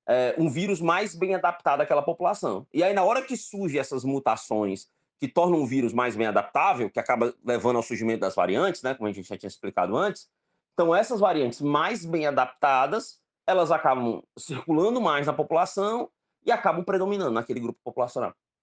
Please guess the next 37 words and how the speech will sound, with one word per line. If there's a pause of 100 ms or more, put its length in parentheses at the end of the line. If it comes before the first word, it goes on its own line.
(280)
certo?
Então
tem
a
ver
muito
mais
com
o
processo
adaptativo
do
vírus. (380)
Então,
à
medida
que
ele
vai
se,
se
adaptando,
que
vão
surgindo
novas
mutações, (520)
e,
e
essas
variantes,
elas
vão
se
tornando
mais
adaptáveis,